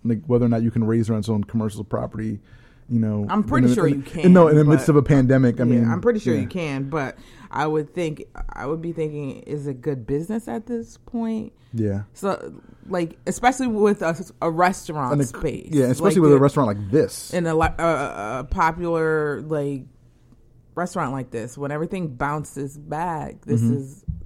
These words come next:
Speaker 2: you know, a popular restaurant. I just don't understand not wanting to try to hold on to, like, your tenants.
Speaker 1: Right, right.
Speaker 2: But, okay.
Speaker 1: Yeah, so hopefully we'll have some news on the new location for High Street on Market.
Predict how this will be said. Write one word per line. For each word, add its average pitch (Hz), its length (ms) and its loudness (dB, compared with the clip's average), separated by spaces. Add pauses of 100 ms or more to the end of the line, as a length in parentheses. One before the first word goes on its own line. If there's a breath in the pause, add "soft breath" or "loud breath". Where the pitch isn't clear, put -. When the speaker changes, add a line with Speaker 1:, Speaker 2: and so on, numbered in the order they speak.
(100)
Speaker 2:
you 147 120 -10
know, 117 260 -14 (500)
a - 60 -16
popular 131 340 -8
restaurant. 139 420 -8
I 143 140 -8
just 190 240 -6
don't 165 200 -6
understand 139 760 -10
not 135 240 -6
wanting 139 380 -6
to 131 100 -6
try 135 240 -4
to 127 140 -4
hold 143 320 -2
on 131 340 -2 (560 soft breath)
to, - 160 -10
like, 127 320 -6
your 110 160 -6
tenants. - 920 -10
Speaker 1:
Right, 104 280 0 (240)
right. 113 280 0
Speaker 2:
But, 131 300 -8
okay. 220 320 -2 (220)
Speaker 1:
Yeah, 110 220 0 (100)
so 127 340 6 (640 loud breath)
hopefully 165 440 10
we'll 143 200 8
have 139 180 8
some 135 140 4
news 131 240 8
on 120 160 6
the 117 140 6
new 123 480 8
location 123 520 2
for 113 120 2
High 113 140 4
Street 113 220 -2
on 104 160 0
Market. 110 380 -2